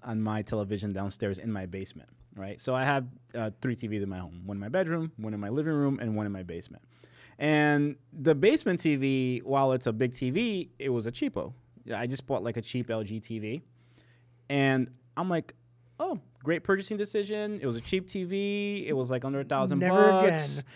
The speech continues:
Speaker 1: And, like, it's been working great. It does H D R, four K. Like, it,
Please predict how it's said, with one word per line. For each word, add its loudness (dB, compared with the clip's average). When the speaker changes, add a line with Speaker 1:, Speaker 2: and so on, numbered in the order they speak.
Speaker 1:
And, 4
like, 4
it's 0
been 0
working 0
great. 2
It -2
does 4
H 2
D 2
R, 6
four 0
K. 4
Like, 0
it, -6